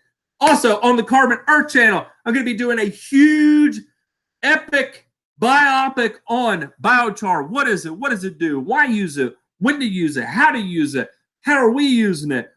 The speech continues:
What does it mean for you? What does it mean for the world? What does it mean for global warming? We're saving the world.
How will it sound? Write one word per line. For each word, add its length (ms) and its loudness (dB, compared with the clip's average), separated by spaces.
What 180 -2
does 140 -2
it 100 -4
mean 200 -4
for 160 -4
you? 260 -2
What 140 -4
does 80 -2
it 100 -2
mean 200 -4
for 80 -8
the 80 -4
world? 320 0
What 60 -4
does 100 2
it 80 -2
mean 160 -2
for 100 -4
global 480 2
warming? 460 4
We're 100 -6
saving 500 0
the 100 -8
world. 760 0